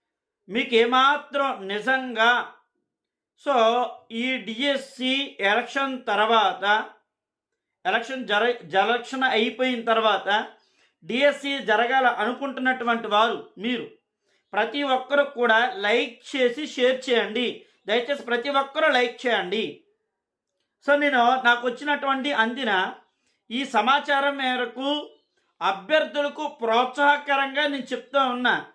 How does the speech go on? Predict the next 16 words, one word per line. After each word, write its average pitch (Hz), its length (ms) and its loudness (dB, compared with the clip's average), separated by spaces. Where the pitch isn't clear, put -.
అభ్యర్థులకు 269 1400 -2
నిజంగా 294 640 0
వారు 247 400 2
ఒత్తిడిని 285 840 -2
తగ్గించడానికి, 233 1300 -4
వారు 269 280 0
చదువుకోవడానికి, 262 1500 -2
వారు 226 200 0
ప్రాక్టీస్ 240 640 -4
చేసుకోవడానికి 233 1200 -2
చాలా, 285 300 2
నేను 285 240 -4
చాలా 320 440 0
విషయాలు 294 400 -2
చెప్తా 247 260 -4
ఉన్నా. 208 420 0